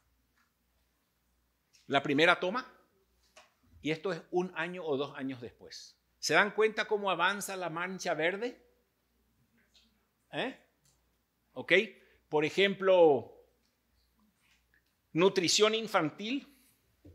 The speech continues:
Nutrición infantil. En esta primera toma, once mil eran, com-, comían Diecinueve mil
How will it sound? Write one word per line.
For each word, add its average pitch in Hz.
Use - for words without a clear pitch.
Nutrición 330
infantil. 208
En 165
esta 220
primera 196
toma, 233
once 214
mil 294
eran, 226
com-, 185
comían 240
Diecinueve 214
mil 269